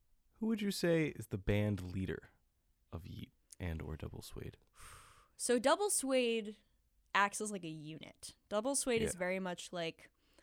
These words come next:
Speaker 2: we all really play our part. Um, creatively, i-, in terms of booking, it's more, uh, me and our guitarist Eric,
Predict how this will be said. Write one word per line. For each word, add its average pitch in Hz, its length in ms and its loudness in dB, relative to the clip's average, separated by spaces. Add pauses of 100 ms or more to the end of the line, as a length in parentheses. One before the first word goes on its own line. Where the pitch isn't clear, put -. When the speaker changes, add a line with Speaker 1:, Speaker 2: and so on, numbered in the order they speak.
(140)
Speaker 2:
we 226 200 0
all 190 340 4
really 196 240 -2
play 180 220 -4
our 165 160 -2
part. 170 420 -6 (720)
Um, 175 520 0 (480)
creatively, 269 1000 0
i-, - 40 0
in 220 280 0
terms 262 240 2
of 247 120 2
booking, 214 420 0
it's 196 180 -4
more, 185 440 -2
uh, 175 180 -2
me 175 260 -6
and 170 100 -6
our 165 60 -4
guitarist 160 460 -8
Eric, 165 360 -6